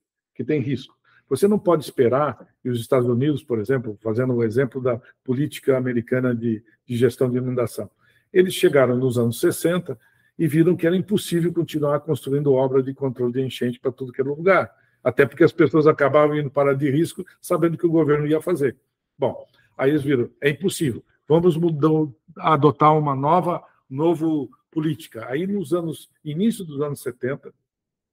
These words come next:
é, eles, através do, lá é o Corps of Engineer que, que trabalha nessa área, é, fazendo política de gestão de inundação.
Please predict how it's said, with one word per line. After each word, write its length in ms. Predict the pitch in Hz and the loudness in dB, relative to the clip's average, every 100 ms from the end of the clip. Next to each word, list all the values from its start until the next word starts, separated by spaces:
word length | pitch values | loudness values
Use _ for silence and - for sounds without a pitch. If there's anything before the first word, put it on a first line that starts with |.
| _ _ | _ _
é, 320 | 139 135 135 | 0 0 0
eles, 320 | 151 156 - 185 | -4 -4 -8 -8
através 560 | 147 147 127 151 147 131 | -6 -2 4 4 4 2
do, 420 | 127 117 139 123 | -2 -4 -8 -4
lá 300 | 131 156 156 | -2 0 2
é 100 | 147 | 0
o 140 | 135 | -2
Corps 360 | - 147 139 - | -2 -2 -2 -6
of 220 | 120 127 | -8 -8
Engineer 540 | 120 117 127 143 131 | -10 -8 -6 -4 -6
que, 280 | - 113 107 _ - | -8 -10 -10 _ -14
que 100 | 120 | -8
trabalha 400 | 123 113 123 120 | -6 -4 -4 -4
nessa 300 | 117 - 110 | -6 -8 -8
área, 320 | 123 131 127 _ _ _ _ _ | -4 -4 -6 _ _ _ _ _
é, 320 | - 120 117 117 | -8 -4 -4 -2
fazendo 960 | 135 117 127 127 127 127 123 113 110 _ | 0 2 0 0 0 0 0 0 -4 _
política 460 | - 147 151 - 135 | -4 -2 -2 0 0
de 140 | 123 | 0
gestão 360 | 117 123 - 123 | -2 -2 0 -2
de 80 | 123 | -2
inundação. 460 | 127 131 117 107 | -2 -2 -4 -6